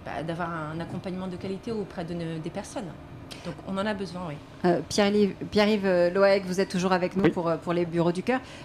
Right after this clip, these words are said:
Speaker 2: Euh, c'est la même problématique, même si on, on est, euh, d'un côté en ruralité, de l'autre côté dans, dans les villes, euh, euh, finalement c'est, c'est la même, la même problématique de départ.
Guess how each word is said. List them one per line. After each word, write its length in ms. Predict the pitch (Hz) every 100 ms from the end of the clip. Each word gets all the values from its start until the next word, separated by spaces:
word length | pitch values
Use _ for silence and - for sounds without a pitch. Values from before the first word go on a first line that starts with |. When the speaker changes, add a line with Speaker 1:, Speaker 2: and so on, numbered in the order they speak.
| -
Speaker 2:
Euh, 400 | 190 190 185 185
c'est 460 | 175 - - - 214
la 100 | 208
même 160 | 240
problématique, 560 | 220 214 220 214 214 339
même 160 | 240 208
si 320 | - 240 240
on, 260 | 196 190 180
on 120 | 190
est, 220 | 202 208
euh, 80 | 185
d'un 140 | 170 180
côté 280 | 190 -
en 140 | 202 185
ruralité, 460 | 185 185 190 196
de 80 | 190
l'autre 160 | 180 180
côté 200 | 180 196
dans, 160 | 185
dans 200 | 175 180
les 100 | 180
villes, 280 | 180 185 254
euh, 180 | 202 156 - - -
euh, 80 | 170
finalement 360 | - 180 180 202
c'est, 240 | - 170
c'est 160 | 165 175
la 100 | 165
même, 280 | 180 175
la 120 | 160 165
même 240 | 196 190
problématique 580 | - 196 180 185 180 180
de 60 | 185
départ. 500 | 196 233 226 -